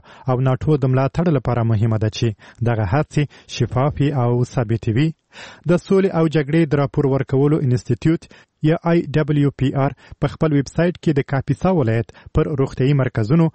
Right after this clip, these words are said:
او د هغو پر کارکوونکو د وسلوالو د حملو پر زیاتېدونکي خطر مفصله لیکنه خپره کړې ده. انسټیټیوټ وایي،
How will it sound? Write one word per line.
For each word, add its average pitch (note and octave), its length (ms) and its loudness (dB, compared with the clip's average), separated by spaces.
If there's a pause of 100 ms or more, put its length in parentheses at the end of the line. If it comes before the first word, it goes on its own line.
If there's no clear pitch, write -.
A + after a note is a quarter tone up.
(180)
او C3+ 160 2
د C3+ 180 0
هغو C3 240 0
پر - 160 -4
کارکوونکو B2+ 720 0
د A2+ 60 0
وسلوالو A2+ 540 0
د G#2 200 0
حملو B2 300 2 (340)
پر D#3 220 0
زیاتېدونکي C3+ 640 0
خطر A#2+ 400 -2
مفصله A2+ 520 -2
لیکنه A2+ 360 0
خپره A#2 320 -4
کړې A#2 260 -2
ده. C3 160 0 (380)
انسټیټیوټ B2+ 560 0
وایي، B2 220 2